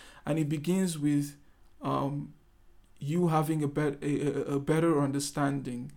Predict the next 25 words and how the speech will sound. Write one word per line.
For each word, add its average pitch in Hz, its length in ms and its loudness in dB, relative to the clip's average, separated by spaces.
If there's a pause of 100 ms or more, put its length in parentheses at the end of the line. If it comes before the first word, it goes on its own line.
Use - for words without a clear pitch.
(360)
of 127 260 -6
him, 139 440 0 (300)
of 131 160 -8
who 147 240 2
he 143 320 -2
is, 120 480 -8 (520)
right? 123 400 -4 (720)
Um, 156 760 -2 (480)
first, 214 360 6
I 170 60 6
would 170 140 6
like 214 180 4
to 165 80 -6
say 175 260 4
that 147 340 2
if 156 160 -6
you 165 120 0
really 170 420 2
want 208 200 0
to 156 80 -4
know, 156 460 -2 (460)
um, 131 480 -2
who 147 180 4
God 143 300 2
is, 147 380 2